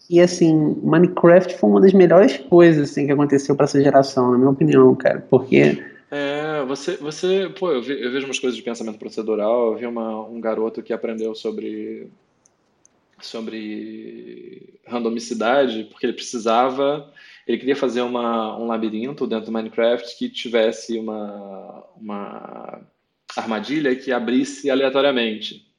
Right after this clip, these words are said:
Speaker 2: Então ele não queria que a pessoa ficasse olhando e visse o padrão e ela pudesse não cair na armadilha. Então ele, ele sacou que quando ele colocava uma vaca, a vaca, ela não tinha um jeito de se movimentar previsível.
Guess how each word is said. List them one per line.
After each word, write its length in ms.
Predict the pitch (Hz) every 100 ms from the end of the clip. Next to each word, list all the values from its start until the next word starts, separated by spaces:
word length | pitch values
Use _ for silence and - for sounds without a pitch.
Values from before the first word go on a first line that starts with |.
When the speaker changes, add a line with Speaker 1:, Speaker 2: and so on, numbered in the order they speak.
| _ _ _ _ _ _ _
Speaker 2:
Então 200 | 107 117
ele 80 | 120
não 100 | 131
queria 180 | 151 151
que 60 |
a 40 | 156
pessoa 280 | 147 147
ficasse 320 | 131 143 131 139
olhando 360 | 120 120 139
e 40 | 131
visse 320 | 123 127 131
o 60 |
padrão 580 | 127 120 110 110 120 131
e 80 | 127
ela 180 | 123 120
pudesse 320 | 117 123 -
não 180 | 127 147
cair 200 | 139 123
na 100 | 120
armadilha. 580 | 120 117 104 101 90 - _ _ _ _ _ -
Então 340 | 113 120 123
ele, 300 | 127 135 135 139
ele 140 | 135
sacou 840 | 135 160 147 - 151 175 143 147 _ _
que 200 | 139 131 -
quando 200 | 143 151
ele 120 | 147
colocava 420 | 147 131 131 123
uma 180 | 127 123
vaca, 760 | 107 113 135 139 - 104 107 - _
a 100 | 120
vaca, 480 | 117 113 135 147 131
ela 140 | 123
não 140 | 127 135
tinha 380 | - 135 135 135
um 160 | 135
jeito 300 | 120 127 127
de 60 | 127
se 100 | 127
movimentar 760 | 127 120 127 120 117 117 120
previsível. 720 | - 131 135 123 113 101 98